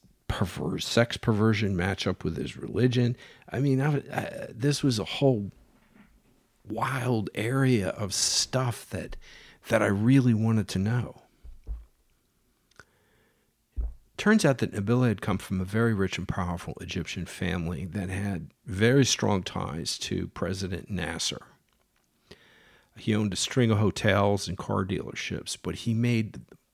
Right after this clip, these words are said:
the most money in his printing business. He printed calendars with naked women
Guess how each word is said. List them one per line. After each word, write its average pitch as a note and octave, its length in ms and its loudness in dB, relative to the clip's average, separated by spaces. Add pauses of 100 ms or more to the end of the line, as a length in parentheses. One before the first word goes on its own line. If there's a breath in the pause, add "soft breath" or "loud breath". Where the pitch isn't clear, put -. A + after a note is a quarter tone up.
(300)
the G2 160 -2
most A2+ 520 4
money A2 420 0
in F#2+ 100 -4
his F2 160 -4
printing - 520 -6
business. - 720 -10 (1120 soft breath)
He G#2 160 0
printed - 640 0
calendars - 1000 -2 (680)
with G2+ 240 -2
naked A#2 460 2
women E2+ 500 -4